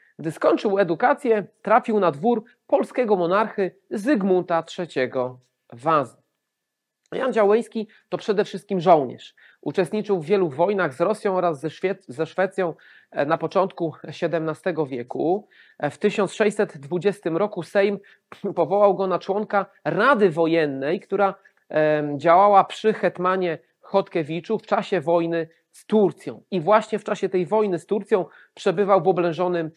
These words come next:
Chocimiu. Następnie w tysiąc sześćset dwudziestym czwartym roku za swoje zasługi militarne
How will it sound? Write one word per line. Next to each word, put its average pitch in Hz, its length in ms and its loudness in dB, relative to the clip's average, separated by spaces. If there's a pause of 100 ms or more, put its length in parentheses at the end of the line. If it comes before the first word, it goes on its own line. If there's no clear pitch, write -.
(160)
Chocimiu. 143 540 -6 (440)
Następnie 262 460 0
w - 40 -12
tysiąc 226 300 -4
sześćset 240 420 0
dwudziestym 196 480 -4
czwartym 180 400 -4
roku 220 280 -2
za 175 100 -8
swoje 196 280 0
zasługi 190 560 -4 (280)
militarne 190 760 -2